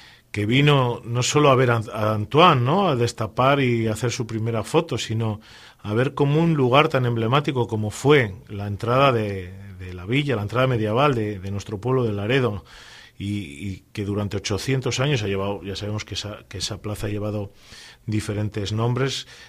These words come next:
y el último fue Plaza Cachupín, porque la entrada de Laredo estaba adosado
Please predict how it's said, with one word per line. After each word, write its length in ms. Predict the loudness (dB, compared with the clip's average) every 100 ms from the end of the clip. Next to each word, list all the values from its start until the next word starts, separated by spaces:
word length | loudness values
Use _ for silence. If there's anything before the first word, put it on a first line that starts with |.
| -12
y 120 | -4
el 120 | -2 0
último 400 | -2 -2 -4 -4
fue 320 | -2 0 0
Plaza 300 | 0 -4 -4
Cachupín, 500 | -6 -6 -4 -2 -2
porque 460 | -2 -2 -2 -6 -6
la 100 | -6
entrada 340 | -6 -2 0 2
de 80 |
Laredo 500 | 2 4 4 2 0 -6 -20 -20 -12
estaba 300 | -4 0 2
adosado 580 | 2 2 4 4 2